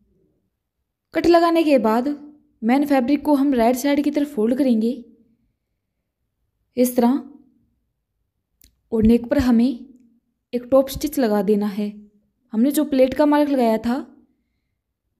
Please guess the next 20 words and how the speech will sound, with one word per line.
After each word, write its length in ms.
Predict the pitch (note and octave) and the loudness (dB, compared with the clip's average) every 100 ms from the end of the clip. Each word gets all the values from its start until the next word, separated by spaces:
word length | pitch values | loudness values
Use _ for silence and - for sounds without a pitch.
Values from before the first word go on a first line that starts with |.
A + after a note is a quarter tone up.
| _ _ _ C4 | _ _ _ 2
टॉप 180 | C#4+ D#4 | 4 2
पार्ट 160 | D4+ | 0
को 120 | D4+ | 0
इस 100 | D4 | -2
तरह 140 | D4 C#4+ | -2 -4
फोल्ड 300 | C#4 A3+ B3 | 0 -2 0
करते 220 | C4+ C#4 | -2 0
हुए 260 | C#4 B3+ D4 - - _ _ G#3 | 0 0 -2 -6 -18 _ _ -2
मार्क 280 | A3 C4+ - | 0 0 -4
तक 80 | C#4+ | -2
हमें 180 | B3+ C#4+ | 0 0
सिलाई 240 | C#4+ B3 | 0 2
लगा 180 | C4+ B3+ | 4 2
देनी 240 | A3 G#3 G#3+ | 0 -2 -2
है। 180 | G#3 G#3 - - _ _ _ _ _ _ _ _ _ - | -4 -6 -12 -20 _ _ _ _ _ _ _ _ _ -6
अभी 220 | G#3+ B3 | 0 2
इसी 200 | B3+ F4 | 2 0
के 160 | E4+ D#4+ | 2 2
according 320 | D4+ D4 C#4+ | 4 2 2
हम 180 | B3+ | 0